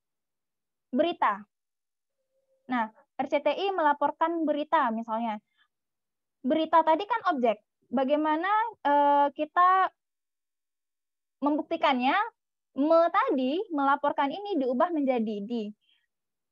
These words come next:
Berita dilaporkan R C T I. Berita tadi berubah menjadi sub-, subjek, melaporkan menjadi dilaporkan, R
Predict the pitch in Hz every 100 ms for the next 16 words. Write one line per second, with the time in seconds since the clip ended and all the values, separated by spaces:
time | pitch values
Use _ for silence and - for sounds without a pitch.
0 | _ _ _ _ _ - 233 285 277 -
1 | 359 392 294 254 240 254 294 320 339 349
2 | 277 262 285 302 302 247 220 214 _ _
3 | _ - 254 262 269 254 247 247 359 277
4 | 254 294 277 254 240 220 254 247 226 -
5 | 269 220 220 294 403 _ 240 233 233 254
6 | 254 330 339 269 240 233 214 247 240 233
7 | 240 240 254 311 349 262